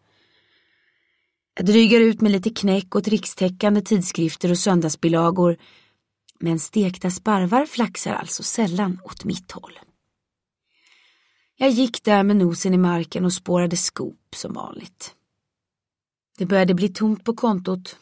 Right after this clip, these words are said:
trots att jag skickat alla fakturor. Så går jag då in i en liten kvartersbutik och finner en lapp på anslagstavlan. Bland alla erbjudanden om skidor och barnpassning.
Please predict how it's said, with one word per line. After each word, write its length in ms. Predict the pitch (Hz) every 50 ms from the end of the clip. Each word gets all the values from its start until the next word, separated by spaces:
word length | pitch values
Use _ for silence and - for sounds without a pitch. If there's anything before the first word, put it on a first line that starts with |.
| _ _ _ - -
trots 320 | 226 240 240 - - -
att 100 | 190 185
jag 100 | 185 180
skickat 340 | - 180 180 - 170 170 -
alla 140 | 165 165 160
fakturor. 720 | - 175 175 - - - 185 160 156 170 175 170 170 - _ _ _ _ _ _ _ _ _ _ _ _ _ _ _ _ _ _ _ _ _ _ _ _ _ _ _ _ _ _
Så 160 | - - 262
går 160 | 233 277 302
jag 120 | 294 262 202
då 120 | 220 208
in 200 | 190 170 160 160
i 80 | 160 165
en 80 | 165
liten 240 | 170 170 - 185 175
kvartersbutik 1000 | - 185 185 185 - 226 226 185 180 - - 170 180 - - 202 208 214 196 - - - _ _
och 100 | 226 -
finner 300 | - - 175 165 170 180
en 180 | 208 214 190
lapp 180 | 196 214 - - _ _
på 100 | - 151
anslagstavlan. 800 | 160 160 180 - - - - - - - - - - - - - _ _ _ _ _ _ _ _ _ _ -
Bland 220 | 220 226 233 254
alla 180 | 254 247 214 202
erbjudanden 840 | 226 233 202 180 151 160 170 175 170 160 180 180 180 185 185 180 185
om 160 | 185 180 185
skidor 460 | - 247 240 196 160 151 160 170 175
och 80 | 180 175
barnpassning. 800 | 208 214 185 165 151 - - 160 165 - - - 185 - -